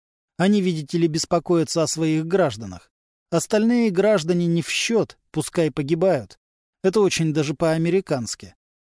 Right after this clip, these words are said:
Нам уже приходилось сталкиваться с такой американской заботой, не так ли?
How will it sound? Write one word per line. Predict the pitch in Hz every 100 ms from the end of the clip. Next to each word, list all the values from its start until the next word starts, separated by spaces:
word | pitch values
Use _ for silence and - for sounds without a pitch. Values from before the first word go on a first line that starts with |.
| -
Нам | 185 220
уже | 180 196
приходилось | 185 - 208 240 175 139
сталкиваться | - 165 156 - 143 139 156
с | -
такой | 165 147 151
американской | 143 143 147 151 139 - 147
заботой, | 139 160 143 127 131
не | 180
так | 185 254 -
ли? | 95